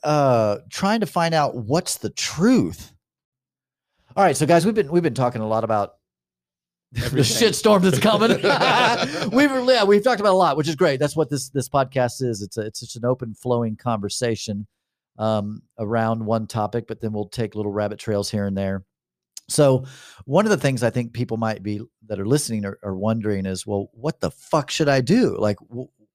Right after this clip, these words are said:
Speaker 1: what should I do?" And I, I think I've heard you guys say it's so easy to, to do any kind of investing. So no matter if it's four dollars
Speaker 2: Mm.
Speaker 1: through your Cash App, like, do something.
Speaker 2: Yeah.
Speaker 1: Start now with whatever you can.
Speaker 2: Mm-hmm.
Speaker 1: So, uh,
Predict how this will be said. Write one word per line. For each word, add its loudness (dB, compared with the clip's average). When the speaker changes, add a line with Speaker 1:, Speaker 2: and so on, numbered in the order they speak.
Speaker 1:
what -8
should -6
I 2
do?" -2
And -6
I, 0
I -2
think -4
I've 0
heard -2
you -6
guys 0
say 2
it's 0
so 4
easy 2
to, 0
to -6
do 0
any -4
kind -2
of -2
investing. -4
So -6
no -2
matter -2
if -12
it's -8
four -2
dollars 0
Speaker 2:
Mm. -10
Speaker 1:
through 4
your 2
Cash 2
App, 2
like, -2
do 4
something. 0
Speaker 2:
Yeah. -16
Speaker 1:
Start 0
now 0
with -4
whatever 0
you -4
can. -6
Speaker 2:
Mm-hmm. -10
Speaker 1:
So, 2
uh, -2